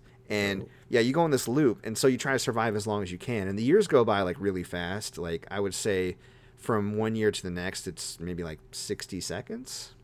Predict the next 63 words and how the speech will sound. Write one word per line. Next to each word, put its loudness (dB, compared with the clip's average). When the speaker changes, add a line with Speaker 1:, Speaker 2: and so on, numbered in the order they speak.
Speaker 1:
Maybe 4
longer 4
than 0
that, 0
I 2
don't 2
know, 0
'cause -4
it -2
felt 2
like 2
I 0
was -2
playing -2
for -4
a -2
long -4
time, -6
but -2
I, 0
I 0
played 4
up 2
through, 0
like, 0
fifty-four 0
years 0
before 0
I 0
got 2
just -2
annihilated 4
by 4
a 0
million 0
lions. 2
I 2
attacked 2
one 4
Speaker 2:
Damn. 0
Speaker 1:
lion 4
by 8
itself, 2
and 2
then 4
all 4
of 6
a 6
sudden 2
the 0
map 0
was 0
full 4
of -2
lions. 0
I 2
was -2
like, -4
"Where 4
did 6
all 8
these 2
lions?" -2